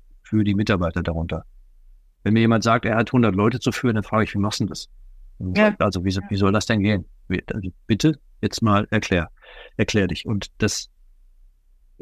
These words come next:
Speaker 1: manche Hierarchien sind zu starr, zu komplex und sind der Historie geschuldet, weil man irgendwem einen Posten verschaffen muss. Das sehen wir sehr stark in der Verwaltung, in der kommunalen Verwaltung auch.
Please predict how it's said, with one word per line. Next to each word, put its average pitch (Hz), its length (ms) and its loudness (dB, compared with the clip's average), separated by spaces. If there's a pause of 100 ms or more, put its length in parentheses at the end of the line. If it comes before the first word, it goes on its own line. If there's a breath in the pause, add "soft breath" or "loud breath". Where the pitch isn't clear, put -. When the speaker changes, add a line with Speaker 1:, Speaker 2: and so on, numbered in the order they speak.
(140)
Speaker 1:
manche 156 340 4
Hierarchien 131 600 4
sind 117 340 2 (320)
zu 123 560 -2
starr, 135 600 2 (160)
zu - 220 -4
komplex - 720 -2 (500 soft breath)
und 120 240 2
sind 120 260 4
der 113 80 2
Historie 131 560 2
geschuldet, 120 500 2
weil 113 80 2
man 110 120 4
irgendwem 110 460 2
einen 104 120 0
Posten 95 340 -4
verschaffen - 400 -8
muss. - 140 -16
Das - 140 -6
sehen 101 140 4
wir 98 100 2
sehr 101 220 2
stark 104 380 0
in 95 80 -6
der 90 100 -2
Verwaltung, 92 520 0
in 104 40 -4
der 90 100 -2
kommunalen 113 480 0
Verwaltung 104 480 0
auch. 50 240 -2